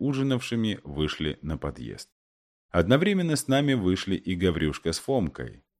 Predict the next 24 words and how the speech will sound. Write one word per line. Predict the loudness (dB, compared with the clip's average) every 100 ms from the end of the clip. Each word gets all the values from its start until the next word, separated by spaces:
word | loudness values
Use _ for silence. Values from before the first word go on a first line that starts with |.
| _
Мы | 2 4
видели, | 6 6 4
как | 2 0
они | 0 0
сели | 0 -2 0 -2
на | -4 -2 -2
извозчика | -2 -4 -2 -4 -2 -4 -4 _ _
и | 2
быстро | 4 4 2 0 -4 -4
умчались. | -2 -2 -2 -6 -8 -12 -16 -20 _ _ _ _ _ 0
Позвонив | 2 4 4 4 0
снова | 0 4 4
в | 4
ресторан | 4 4 4 4
и | 2
подождав, | 2 2 2 2 0
пока | 0 0 0
швейцар | 0 0 2 2
отворит | 2 0 0 -2
дверь, | 0 0 0 -8 _ _ 2
Холмс | 4 4 -2
что-то | -4 -2 -2
шепнул | -2 -4 -4 -2 -2 0
ему, | 0 0 -2